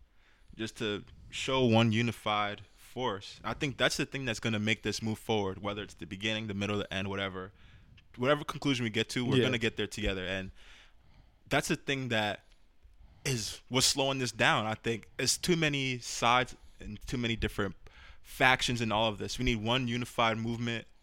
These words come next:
Speaker 1: one unified front, whether it's the citizens of the Bronx or, or Minnesota, whatever,
Speaker 2: Right.
Speaker 1: doing it, or whether it's the N B A players doing it, showing one unified front. We've seen it dismantling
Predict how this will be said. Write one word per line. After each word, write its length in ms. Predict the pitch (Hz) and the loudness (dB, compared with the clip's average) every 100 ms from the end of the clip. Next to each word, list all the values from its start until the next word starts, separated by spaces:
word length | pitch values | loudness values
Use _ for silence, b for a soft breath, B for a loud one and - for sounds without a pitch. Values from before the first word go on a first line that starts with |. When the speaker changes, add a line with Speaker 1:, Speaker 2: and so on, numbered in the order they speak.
| - | -6
Speaker 1:
one 220 | 107 117 | -2 0
unified 460 | 117 113 - 107 101 | 0 -2 0 0 0
front, 340 | - 110 95 - b b b - | -2 -2 -2 -8 b b b -4
whether 360 | 117 113 113 | 0 2 2
it's 300 | 107 - - - - - | 0 -4 -10 -14 -20 -10
the 180 | 120 113 | -4 -4
citizens 720 | - - 123 131 - 131 135 - | 0 2 4 4 4 0 -2 -2
of 140 | 107 | 0
the 80 | 101 | 0
Bronx 500 | 95 110 120 120 - | 2 2 2 -2 -8
or, 400 | 98 98 - - b b b b b - | -6 -6 -8 -12 b b b b b -14
or 120 | - 107 | -6 0
Minnesota, 540 | 120 113 - 120 120 | 2 4 6 8 8
whatever, 480 | 107 107 117 127 131 | 6 6 6 2 2
Speaker 2:
Right. 120 | 151 | 4
Speaker 1:
doing 240 | 135 139 139 | 4 4 2
it, 180 | 143 - | 0 -2
or 240 | 123 120 104 | 2 4 2
whether 240 | 113 117 | 0 0
it's 200 | 117 - - 117 - | 0 -2 -8 -8 -4
the 120 | - | 0
N 120 | 127 | 2
B 160 | 120 123 | 8 8
A 40 | |
players 400 | 131 110 104 98 | 8 4 2 0
doing 260 | 107 113 104 | 4 4 4
it, 180 | 90 - | 0 2
showing 320 | - 127 113 | 4 4 4
one 160 | 117 110 | 0 0
unified 440 | 107 - 104 101 | -4 -2 0 0
front. 340 | - 104 87 - b b - | -2 -4 -4 -10 b b -8
We've 140 | 113 | -4
seen 240 | - 143 135 | 2 4 4
it 220 | 123 - - - - - - - _ - - - - | 2 -2 -18 -20 -20 -20 -20 -20 _ -20 -20 -12 -2
dismantling 920 | 147 120 123 143 - 135 113 113 | 0 4 4 4 0 0 0 -2